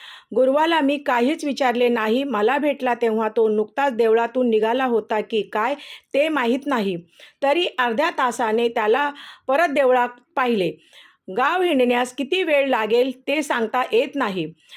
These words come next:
बाजाराकडे गेलेल्या लोकांमध्ये गुरव होता.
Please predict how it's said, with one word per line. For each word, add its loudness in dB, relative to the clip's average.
बाजाराकडे 2
गेलेल्या 4
लोकांमध्ये 0
गुरव 2
होता. -2